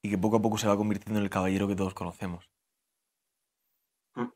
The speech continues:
Speaker 2: Eh, ¿va a ir aprendiendo ya no solo en el campo de batalla, donde ya hemos visto sus habilidades, sino también un poco más de intrigas palaciegas?
Speaker 1: Sí, yo creo que sí.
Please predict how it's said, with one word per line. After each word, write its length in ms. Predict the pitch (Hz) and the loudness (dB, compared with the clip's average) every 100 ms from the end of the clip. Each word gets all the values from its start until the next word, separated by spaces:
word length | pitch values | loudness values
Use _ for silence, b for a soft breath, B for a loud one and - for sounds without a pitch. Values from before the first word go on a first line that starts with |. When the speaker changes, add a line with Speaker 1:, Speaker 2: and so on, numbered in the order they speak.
| _ b b - | _ b b 6
Speaker 2:
Eh, 360 | 123 117 113 | 10 10 8
¿va 100 | 113 | 8
a 40 | 139 | 10
ir 80 | 175 | 10
aprendiendo 840 | 170 180 170 180 175 165 165 151 | 8 6 10 10 10 8 10 8
ya 160 | 143 151 | 6 6
no 120 | 156 | 4
solo 240 | 156 160 | 6 6
en 100 | 147 | 8
el 140 | 139 117 | 6 6
campo 280 | 135 135 139 | 6 8 10
de 60 | |
batalla, 360 | 117 113 127 135 | 10 10 10 10
donde 220 | 135 110 | 10 6
ya 80 | 117 | 6
hemos 220 | 120 117 | 4 4
visto 680 | 117 117 127 113 110 107 107 | 2 4 6 6 8 6 4
sus 220 | - 151 | 4 6
habilidades, 480 | 143 139 123 143 123 | 8 10 12 10 8
sino 200 | - 131 | 4 6
también 320 | 127 127 139 | 6 8 6
un 80 | 143 | 6
poco 220 | 143 139 | 6 6
más 180 | 143 143 | 6 6
de 260 | 131 135 131 | 8 8 8
intrigas 480 | 151 135 165 165 160 | 6 10 10 10 10
palaciegas? 720 | 151 135 - 160 190 208 - _ _ _ | 8 8 10 8 8 0 -8 _ _ _
Speaker 1:
Sí, 240 | - 170 151 | 2 6 8
yo 100 | 151 | 8
creo 140 | 196 | 6
que 100 | 120 | 4
sí. 220 | - 92 | 2 -2